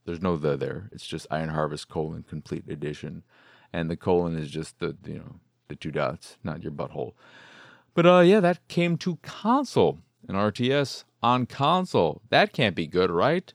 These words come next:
Well, mm, I'll get back to that. Then Galaxy Shooter D X, Amazing Breaker, <laughs> which is a, that one's a, a funny one that I can't wait to talk about. Million Greg, which is not related to <laughs> Amazing Breaker.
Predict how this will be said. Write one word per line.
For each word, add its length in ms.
Well, 420
mm, 500
I'll 160
get 140
back 220
to 100
that. 280
Then 140
Galaxy 400
Shooter 320
D 240
X, 420
Amazing 720
Breaker, 640
<laughs> 80
which 200
is 140
a, 240
that 100
one's 180
a, 40
a 280
funny 260
one 220
that 100
I 140
can't 220
wait 120
to 80
talk 200
about. 360
Million 440
Greg, 440
which 180
is 200
not 200
related 320
to 100
<laughs> 20
Amazing 360
Breaker. 500